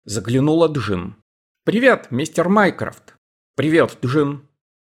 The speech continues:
«Я передумала. Знаете, будет лучше, если я приглашу вас отобедать со мной, а затем мы сможем пойти на спектакль.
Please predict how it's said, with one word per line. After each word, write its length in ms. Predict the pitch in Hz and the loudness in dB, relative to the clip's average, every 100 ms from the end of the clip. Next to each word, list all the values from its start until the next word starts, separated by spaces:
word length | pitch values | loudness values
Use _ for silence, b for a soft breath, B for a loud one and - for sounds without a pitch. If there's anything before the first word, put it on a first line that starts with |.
| _ | _
«Я 200 | - 139 | -2 0
передумала. 960 | 233 190 185 180 156 110 85 67 64 - _ _ _ - | 2 2 0 0 2 0 0 -6 -6 -10 _ _ _ -12
Знаете, 480 | 107 190 214 - - _ _ | -4 -2 -2 -6 -12 _ _
будет 360 | 113 127 120 107 | -4 -2 -2 0
лучше, 420 | 190 262 - 127 _ | 2 2 0 -6 _
если 300 | - 123 131 | -8 -4 -2
я 160 | 151 190 | 0 0
приглашу 560 | 170 123 131 139 - | -2 -4 -4 -2 -2
вас 240 | 190 156 165 | 0 -2 -4
отобедать 600 | - 185 185 151 92 - | 0 0 4 2 0 -4
со 180 | - 120 | -2 -2
мной, 320 | 123 - - _ _ | 0 -4 -8 _ _
а 100 | - | -8
затем 280 | 110 113 208 | -6 0 2
мы 160 | 226 170 | 2 0
сможем 380 | 135 165 170 139 | 0 0 0 -2
пойти 260 | 120 160 | -2 -2
на 140 | 156 143 | -2 -4
спектакль. 720 | - 127 - 107 - 104 | -8 -10 0 0 0 -4